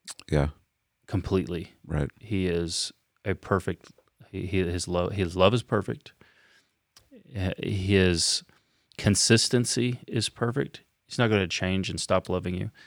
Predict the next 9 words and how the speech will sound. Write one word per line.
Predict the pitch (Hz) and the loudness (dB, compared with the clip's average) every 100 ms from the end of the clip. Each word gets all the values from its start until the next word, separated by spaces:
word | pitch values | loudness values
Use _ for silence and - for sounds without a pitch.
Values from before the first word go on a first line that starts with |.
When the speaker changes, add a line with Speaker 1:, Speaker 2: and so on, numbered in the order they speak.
| - | -6
Speaker 1:
Yeah. | 71 - _ _ _ | -6 -8 _ _ _
Speaker 2:
He, | - 98 90 | -6 -2 -2
he | |
provides | 92 107 95 92 90 | 2 6 6 6 4
you | |
security | 87 - 90 - 92 92 92 92 - | -2 -4 -4 0 2 2 0 -4 -8
and | 101 90 | -8 -8
comfort, | - 92 90 - 92 - - - - | -4 -2 -2 -2 -2 -2 -12 -20 -20
Speaker 1:
Mm. | - | -20